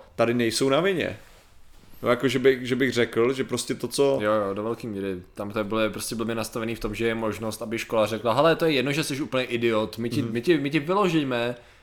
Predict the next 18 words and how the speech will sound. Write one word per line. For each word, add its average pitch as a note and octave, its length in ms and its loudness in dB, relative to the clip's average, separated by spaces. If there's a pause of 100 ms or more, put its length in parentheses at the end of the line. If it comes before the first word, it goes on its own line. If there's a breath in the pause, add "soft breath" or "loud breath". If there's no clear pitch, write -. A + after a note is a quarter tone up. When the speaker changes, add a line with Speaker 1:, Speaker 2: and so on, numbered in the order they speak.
Speaker 2:
vyloženě C#3+ 360 0
prostě C#3+ 260 -6
u B2+ 80 -6
nás B2 420 0
vystuduješ. G2 640 -8 (120)
Pojď, A2+ 320 -2
hele, F2 240 -8
v - 40 -20
pohodě, G#2 300 -4
pojď, G#2+ 440 2
pojď A#2 240 -6
sem.“ F#2+ 500 0 (480 soft breath)
A G#2 60 -10
není A2 120 -4
to A#2 100 -2
o A2+ 60 -2
tom, A2+ 200 -4
„Hele, A#2 260 2